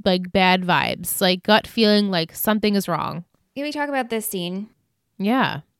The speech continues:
Speaker 2: Why didn't Caleb go in a corner? He's
Speaker 1: <laughs>
Speaker 2: literally, like, just standing in the, there's, like, a brick wall,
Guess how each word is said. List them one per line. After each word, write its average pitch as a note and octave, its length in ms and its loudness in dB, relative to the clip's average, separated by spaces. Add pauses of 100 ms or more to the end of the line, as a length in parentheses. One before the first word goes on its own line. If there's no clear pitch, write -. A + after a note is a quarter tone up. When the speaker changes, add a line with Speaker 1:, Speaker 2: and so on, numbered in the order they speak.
Speaker 2:
Why C#4+ 540 -6
didn't F#4+ 340 -6
Caleb G#3+ 560 -6
go G3 160 -8
in F#3+ 80 -8
a F#3+ 80 -12
corner? - 500 -16 (160)
He's G4 340 -2
Speaker 1:
<laughs> A#4+ 100 -12
Speaker 2:
literally, F#4 880 -2
like, B3+ 440 -2 (540)
just - 340 -8
standing B3+ 680 -4
in B3 240 -4
the, A#3 140 -6 (140)
there's, C#4+ 220 -6
like, C4+ 120 -4
a B3 40 -6
brick B3+ 320 -8
wall, F3+ 540 -4